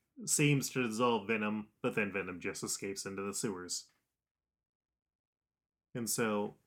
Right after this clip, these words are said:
Rhea, Miles' mom, goes with Jefferson to the hospital and tells Miles to stay behind. The news of the Venom attack reaches Gwen Stacy and Mary Jane, who is currently working at a coffee shop, and they're like, "All right, let's get out of here." And Mary Jane quits her job, which is fair.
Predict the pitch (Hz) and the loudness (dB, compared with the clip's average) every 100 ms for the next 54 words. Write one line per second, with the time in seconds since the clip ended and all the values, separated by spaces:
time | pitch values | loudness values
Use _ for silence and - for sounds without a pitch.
0 | _ - 127 131 170 131 123 131 120 113 | _ -2 4 8 10 10 8 6 4 4
1 | 110 104 - 127 131 113 113 110 104 98 | 4 2 4 6 6 4 2 4 2 -2
2 | 104 - 113 104 113 117 107 104 113 117 | -6 -2 0 0 -2 -2 -2 0 2 2
3 | - 117 113 113 135 110 123 120 117 - | 2 0 0 2 4 4 2 2 2 2
4 | - - 110 107 98 101 90 87 85 - | 0 2 0 0 -2 -2 -2 -4 -8 -16
5 | _ _ _ _ _ _ _ _ _ _ | _ _ _ _ _ _ _ _ _ _
6 | - 110 113 104 101 104 131 131 123 185 | -8 0 2 2 0 4 6 6 6 6
7 | 208 131 120 113 107 147 170 - 104 101 | 8 8 6 4 2 4 4 4 -2 -4
8 | - 95 90 95 117 135 127 - 139 143 | -2 -4 -4 0 2 4 2 2 4 2
9 | - 147 131 101 98 104 101 101 90 120 | 2 2 2 2 0 0 2 0 -2 0
10 | 131 135 113 101 - 120 107 104 101 101 | 2 0 -2 -4 -2 -2 0 0 0 -2
11 | - 104 101 101 156 147 143 - 147 135 | -4 -4 -4 2 4 6 4 4 4 4
12 | 131 131 131 127 - - 190 185 135 131 | 4 6 8 6 4 2 8 10 12 10
13 | 127 143 143 - 113 107 104 104 104 107 | 8 4 2 2 4 4 2 2 0 0
14 | 120 104 107 113 127 139 180 165 190 175 | -2 2 2 4 4 2 2 4 6 6
15 | 151 185 127 104 98 117 160 131 - - | 6 6 6 4 0 -2 0 0 -2 -2
16 | 101 92 87 87 | 0 0 -4 -10